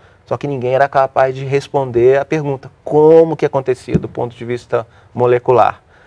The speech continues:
E um belo dia a resposta apareceu, né? E, e, e, e tem a ver com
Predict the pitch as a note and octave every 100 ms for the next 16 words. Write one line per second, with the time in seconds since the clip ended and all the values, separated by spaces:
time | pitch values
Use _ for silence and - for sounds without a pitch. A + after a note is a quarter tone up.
0 | _ _ - C#3+ G3+ G#3 G#3 A3+ G#3 C#3+
1 | F#3 G3+ F#3+ - _ _ _ - - D#3
2 | E3 D#3+ - E3 E3+ F3 G3 G3 G#3+ G#3+
3 | B2+ - _ _ _ - B2+ D#3 D3+ _
4 | _ _ _ - A2 A#2+ B2 A#2+ A#2 -
5 | B2 C3+ - C#3 C#3 - C#3+ - E3 F3
6 | B2+ C#3 E3+ F3 F3